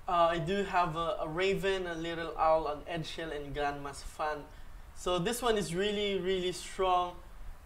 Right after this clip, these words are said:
Uh, see if you're going to look, because, I mean, even though it is mutated, I think its skill is really awesome. It can even one, one shot delete the, uh, backline if you got really, really early. So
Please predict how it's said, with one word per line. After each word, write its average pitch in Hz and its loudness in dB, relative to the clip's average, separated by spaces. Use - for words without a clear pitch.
Uh, 170 6
see 185 -4
if 180 -6
you're 165 -4
going 160 -6
to 160 -10
look, 160 -6
because, 170 -2
I 180 -2
mean, 180 -2
even 208 0
though 196 4
it 196 6
is 175 -2
mutated, 170 -4
I 190 -2
think 190 -2
its 190 -2
skill 185 -2
is 165 -6
really 175 -2
awesome. 165 0
It 180 -2
can 190 -4
even 180 -2
one, 170 2
one 175 2
shot 165 -2
delete 165 -6
the, 147 -6
uh, 139 -2
backline 156 4
if 175 -6
you 180 -4
got 160 4
really, 185 -2
really 170 -4
early. 170 -4
So 180 4